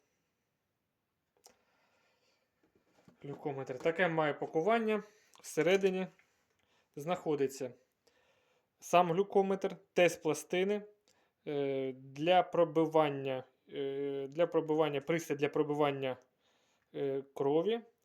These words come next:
Та це самі і-, і іголки, які пробивають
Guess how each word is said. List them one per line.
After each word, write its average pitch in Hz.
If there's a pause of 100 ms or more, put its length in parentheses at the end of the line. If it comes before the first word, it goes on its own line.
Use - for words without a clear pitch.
(360)
Та 220
це 190
самі 190 (120)
і-, 170
і 175
іголки, 151
які 170
пробивають 160